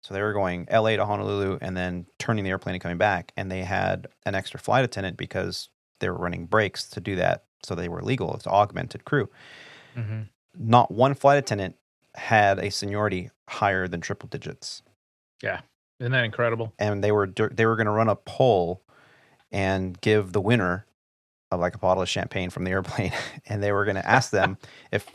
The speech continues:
Speaker 1: whoever could guess as close as possible to their combined seniority of five flight attendants.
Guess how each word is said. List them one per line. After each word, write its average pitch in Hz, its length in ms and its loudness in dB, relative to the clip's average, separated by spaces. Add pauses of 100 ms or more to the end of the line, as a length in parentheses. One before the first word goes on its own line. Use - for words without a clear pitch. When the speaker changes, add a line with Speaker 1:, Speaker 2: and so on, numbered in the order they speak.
(320)
Speaker 1:
whoever 131 300 6
could 107 260 -6
guess 104 540 2 (600)
as 113 140 -2
close - 420 0
as 117 60 -8
possible 113 540 0
to - 180 -6
their 98 160 0
combined 107 880 0
seniority 101 500 -2
of 90 120 -6
five 95 240 -2
flight 101 240 -6
attendants. - 540 -12